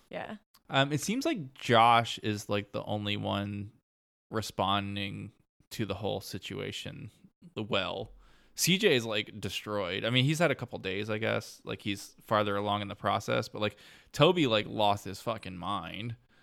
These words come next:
Speaker 1: Yeah.
Speaker 2: Um, Josh seems like he just, like, was like, "All right, I'm gonna, like,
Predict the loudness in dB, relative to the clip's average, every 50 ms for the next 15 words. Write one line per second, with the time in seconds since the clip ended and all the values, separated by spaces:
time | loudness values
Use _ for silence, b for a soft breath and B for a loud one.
0 | _ _ -8 -4 -2 0 0 0 0 -2 -2 -4 -8 -12 _ _ _ _ -2 2
1 | 4 4 6 6 4 2 0 -2 -6 -8 -10 -14 _ _ _ _ _ _ _ -18
2 | -18 -18 _ _ _ _ _ -12 -4 2 6 8 8 8 6 4 2 0 2 2
3 | 2 2 2 2 2 2 0 0 2 2 2 2 0 -2 -4 -4 -4 -4 0 2
4 | 4 4 6 6 4 4 2 -2 -8 _ -8 -6 -4 -4 -2 -2 0 0 0 0
5 | -2 -2 -6